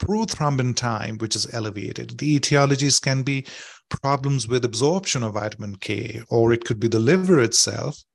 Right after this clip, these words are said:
or certain drugs which might be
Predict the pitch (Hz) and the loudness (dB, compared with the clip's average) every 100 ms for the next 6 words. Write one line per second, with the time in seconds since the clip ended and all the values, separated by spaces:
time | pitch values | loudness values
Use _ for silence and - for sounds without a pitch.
0 | _ - - - 117 117 127 - 143 151 | _ -20 -20 -8 -2 0 2 2 2 2
1 | 127 170 135 98 - 113 113 - 123 113 | 0 0 0 -2 -4 -2 -2 -2 -4 -4
2 | 113 113 113 107 110 110 | -4 -6 -4 -4 -4 -6